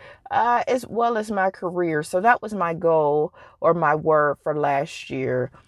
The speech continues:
was connection. And that word really served me well. And I really strive to do that, uh, connecting with people. Last year, uh, I was intentional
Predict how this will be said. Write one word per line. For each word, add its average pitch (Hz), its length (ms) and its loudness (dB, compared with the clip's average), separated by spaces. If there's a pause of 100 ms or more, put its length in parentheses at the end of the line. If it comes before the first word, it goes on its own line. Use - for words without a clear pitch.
(220)
was 156 400 2 (100)
connection. 147 760 -4 (500)
And 165 440 2
that 226 180 2
word 175 300 6
really 180 340 2
served 160 380 2
me 147 180 -4
well. 135 420 4
And 139 160 2
I 135 80 6
really 156 400 2
strive 135 600 0
to 139 120 -8
do 127 280 -2
that, 120 340 0 (340)
uh, 147 200 6
connecting 151 680 0
with 156 220 -2
people. 151 480 0
Last 143 500 2
year, 143 560 0
uh, 135 240 2
I 139 60 0
was 131 180 0
intentional 156 880 -2